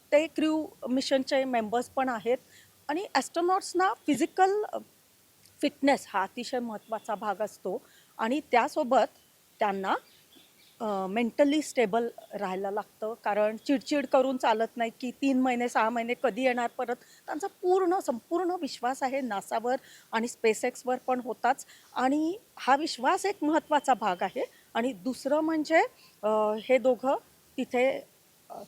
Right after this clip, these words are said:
त्यांनी इतर पण काम केलं. एकतर, अ,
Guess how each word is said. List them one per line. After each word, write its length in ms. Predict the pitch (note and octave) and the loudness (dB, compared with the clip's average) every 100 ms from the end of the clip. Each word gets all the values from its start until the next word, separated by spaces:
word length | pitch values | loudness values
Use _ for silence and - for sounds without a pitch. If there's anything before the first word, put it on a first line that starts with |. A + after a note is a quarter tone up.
| - | 0
त्यांनी 240 | A3 C#4 - - _ - | 2 0 -4 -16 _ -6
इतर 280 | C4 F4+ | 0 0
पण 180 | F#4 G#4 | 2 0
काम 260 | D#4+ C4+ G3+ | 2 0 0
केलं. 320 | - F#3+ G#3+ - _ _ - | -6 -8 -8 -10 _ _ -14
एकतर, 500 | G#3 _ B3+ C4 B3 | -14 _ 0 0 2
अ, 200 | C4 | 4